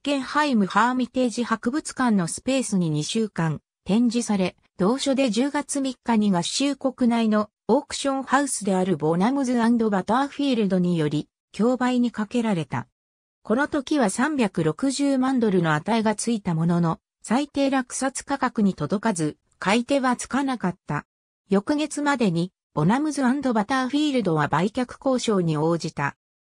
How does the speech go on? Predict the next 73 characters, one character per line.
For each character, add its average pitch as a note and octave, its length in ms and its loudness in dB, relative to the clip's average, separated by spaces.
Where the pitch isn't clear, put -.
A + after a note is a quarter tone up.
自 G#3 200 -4
然 D4 220 0
史 C4 240 -4
オ C#4 160 2
ー - 20 -14
ク - 120 -14
シ A#3 100 -2
ョ G#3+ 60 4
ン F#3+ 100 4
の D#3 120 -2
共 C4 260 0
同 C4+ 180 0
監 B3+ 260 -2
督 G#3 280 -2
で E3+ 100 0
あ D#3+ 80 0
る、 D3+ 160 -6
ト B3+ 160 2
ー C#4+ 40 0
マ C#4+ 120 0
ス・ C#4 160 -6
リ C4+ 140 -2
ン B3+ 80 4
ド B3+ 160 2
グ A#3 100 2
レ A3+ 140 2
ン G3+ 100 4
に F3 140 2
よ F3 100 2
る F3+ 100 0
と、 D#3+ 240 -2
サ D#4 180 -2
ム D#4+ 120 0
ソ G#3+ 200 0
ン F3+ 100 2
は D#3+ 120 2
五 D#3+ 100 -2
百 B3+ 320 -2
万 C#4 220 0
ド A3 140 0
ル F3+ 120 2
前 A#3+ 140 0
後 G3 180 0
で E3 140 0
落 D3 220 -4
札 - 260 -6
さ F#3 140 0
れ E3 120 0
た。 - 240 -4
購 C#4 240 2
入 D4+ 200 0
者 G#3+ 160 2
の F3 100 2
身 E3+ 160 0
元 A3 280 0
は G#3+ 120 2
明 F#3+ 80 0
か B3+ 140 -4
さ C4 120 -2
れ B3 120 -2
て A3 100 -2
い F#3+ 140 2
な E3+ 160 2
い。 - 160 -6
一 G3+ 160 0
方 D#4+ 220 2
で、 F3 220 2
競 C4+ 260 0
売 C#4+ 220 2
の C#4 120 0
終 C4+ 280 0
了 A#3+ 260 2
後、 G3+ 280 2